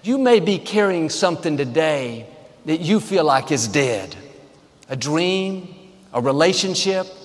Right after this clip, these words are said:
a promise. You know God gave it to you.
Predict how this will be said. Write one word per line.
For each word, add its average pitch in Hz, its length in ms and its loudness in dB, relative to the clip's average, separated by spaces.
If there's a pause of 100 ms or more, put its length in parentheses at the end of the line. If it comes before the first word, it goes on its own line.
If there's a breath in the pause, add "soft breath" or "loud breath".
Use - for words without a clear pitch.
(200)
a - 80 -2
promise. 185 720 2 (460 loud breath)
You 190 140 2
know 247 300 6
God 208 400 2
gave 202 260 2
it 170 160 -4
to 143 140 -4
you. 139 280 -6